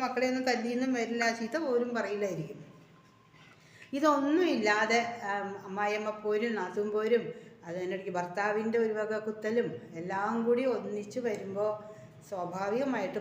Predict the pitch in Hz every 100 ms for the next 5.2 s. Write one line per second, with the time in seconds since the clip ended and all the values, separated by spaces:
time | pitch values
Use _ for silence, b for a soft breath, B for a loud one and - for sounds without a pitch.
0 | 208 185 - 214 214 220 240 220 202 214
1 | 202 208 214 185 208 196 190 190 190 -
2 | 180 180 180 196 170 180 190 202 196 B
3 | B B - 160 196 202 196 208 208 220
4 | 233 233 - - 226 226 226 226 226 226
5 | 226 233